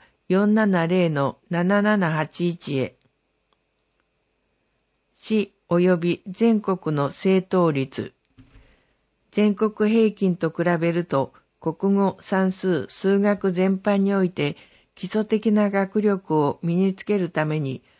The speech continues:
授業改善と学習の定着が必要な状態にあります。特に国語はその他にも大きな影響を及ぼすことから、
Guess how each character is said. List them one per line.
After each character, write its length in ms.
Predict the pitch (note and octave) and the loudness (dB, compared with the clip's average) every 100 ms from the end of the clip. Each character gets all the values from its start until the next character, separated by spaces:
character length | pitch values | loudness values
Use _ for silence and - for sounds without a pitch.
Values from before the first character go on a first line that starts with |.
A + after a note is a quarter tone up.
| _ _ _ - | _ _ _ -6
授 180 | A3 | -2
業 240 | G#3 G3 E3 | 2 2 0
改 300 | - F3+ F3+ | 0 0 0
善 240 | F#3 F3 | 0 -2
と 320 | - E3 - _ | 0 -2 -2 _
学 260 | F3+ D#3+ - | -8 -8 -6
習 260 | G3+ G3+ | -2 0
の 180 | G3 G3 | 2 0
定 260 | F#3+ F#3+ F#3+ | 0 0 0
着 300 | F#3+ F#3+ F#3 | -2 -4 -2
が 180 | F#3 E3+ | -2 -2
必 320 | - - G3 | -8 -8 0
要 160 | G3 G3 | 2 2
な 180 | F#3+ | 2
状 240 | F3+ F#3 F#3 | 2 0 0
態 260 | F#3+ F3+ | 0 0
に 80 | F3 | 0
あ 100 | E3+ | 0
り 120 | E3 | -2
ま 140 | D#3+ E3 | -2 -4
す。 240 | - - _ _ _ _ _ _ _ - | -6 -20 _ _ _ _ _ _ _ -6
特 260 | A3+ A3+ | -2 2
に 180 | F3+ D3 | 2 0
国 400 | - D#3 - F#3 | -4 -6 -2 2
語 160 | F#3 F3 | 4 4
は 220 | F3 - _ _ | 2 -2 _ _
そ 180 | - | -2
の 180 | G3 G#3+ | 2 2
他 240 | G#3 G#3 F3+ | 2 0 0
に 120 | E3 | 0
も 260 | D3+ D3+ - | 0 -2 -4
大 180 | G#3+ G#3+ | -2 0
き 160 | G3 F3 | 0 -2
な 120 | D#3+ | 0
影 220 | F3+ F#3 | 0 0
響 240 | - F#3 | 0 0
を 280 | F3 F3 - | 2 0 -2
及 220 | - F3+ F3+ | -2 0 2
ぼ 160 | F3+ | -2
す 100 | F3+ | -4
こ 140 | - D#3 | -6 -4
と 120 | D#3+ | -4
か 140 | C3+ | -2
ら、 200 | C3 C3 | -4 -4